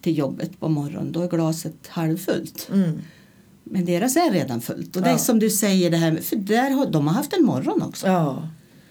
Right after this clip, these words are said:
Speaker 1: Och kanske inte har hunnit få i sig frukost.
Speaker 2: Nej.
Speaker 1: Och, och,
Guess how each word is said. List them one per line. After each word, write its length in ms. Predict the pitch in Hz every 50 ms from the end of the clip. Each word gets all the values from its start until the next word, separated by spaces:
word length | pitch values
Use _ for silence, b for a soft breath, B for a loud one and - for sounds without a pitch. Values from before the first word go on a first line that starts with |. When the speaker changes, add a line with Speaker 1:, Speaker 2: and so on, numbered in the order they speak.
| B B B B
Speaker 1:
Och 340 | B B B 220 220 -
kanske 400 | - - 262 233 208 180 202 202
inte 260 | 185 180 160 160 165 170
har 80 | 160
hunnit 280 | 165 175 165 160 156 160
få 80 | 170 160 -
i 120 | 160 143
sig 140 | 143 - 143
frukost. 440 | - - - - - - - 170 165
Speaker 2:
Nej. 360 | 165 165 151 139 131 160 160 - B B B B B B B B B B B _ _ _ _ _ -
Speaker 1:
Och, 500 | 202 214 214 196 - - 202 214 208 208
och, 80 | 208